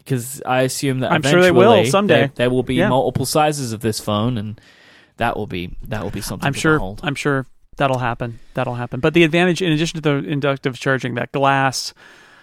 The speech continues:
Speaker 2: and we'll see how, how amazingly rugged it is, but that glass back and front gives you that,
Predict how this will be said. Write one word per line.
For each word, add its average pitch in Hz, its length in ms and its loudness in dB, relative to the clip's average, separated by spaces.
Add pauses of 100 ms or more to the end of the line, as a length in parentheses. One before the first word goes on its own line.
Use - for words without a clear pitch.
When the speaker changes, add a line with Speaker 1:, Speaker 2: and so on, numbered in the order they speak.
(180)
Speaker 2:
and 139 180 -2
we'll 143 100 2
see 170 260 2
how, 139 280 0 (680)
how 143 360 2
amazingly 139 520 0
rugged 131 300 2
it 127 100 0
is, 127 320 4
but 135 160 0
that 127 160 2
glass 127 440 2
back - 380 -4
and 127 200 -4
front 127 440 -4
gives 131 260 -2
you 135 100 2
that, 113 340 -2